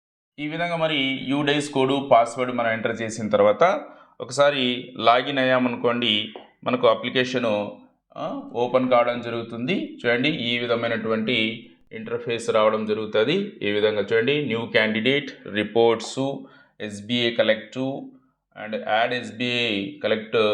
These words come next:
ఇన్ఫర్మేషన్, అప్డేట్ పాస్వర్డ్, ఈ విధంగా వస్తాయి అన్నమాట. ఇందులో న్యూ క్యాండిడేట్ ఏదైతే ఉందో న్యూ క్యాండిడేట్ మీద మీరు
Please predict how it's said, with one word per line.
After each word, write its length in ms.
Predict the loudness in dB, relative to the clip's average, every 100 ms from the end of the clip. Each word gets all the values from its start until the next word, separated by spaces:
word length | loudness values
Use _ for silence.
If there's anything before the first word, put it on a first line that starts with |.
| 0
ఇన్ఫర్మేషన్, 600 | -4 0 0 0 -4 -2
అప్డేట్ 420 | -2 -2 -2 -2 2
పాస్వర్డ్, 420 | 0 0 -4 -2
ఈ 60 |
విధంగా 320 | 0 0 2 0
వస్తాయి 300 | 2 2 2
అన్నమాట. 260 | 0 -8 -12 -18 _ _
ఇందులో 220 | -2 0 2
న్యూ 240 | 0 -4
క్యాండిడేట్ 520 | 2 2 2 0 0 2
ఏదైతే 320 | 2 0 2
ఉందో 300 | 2 4 4
న్యూ 260 | 4 0
క్యాండిడేట్ 520 | 2 2 2 2 0 0
మీద 180 | -4
మీరు 480 | -4 -4 0 0 -2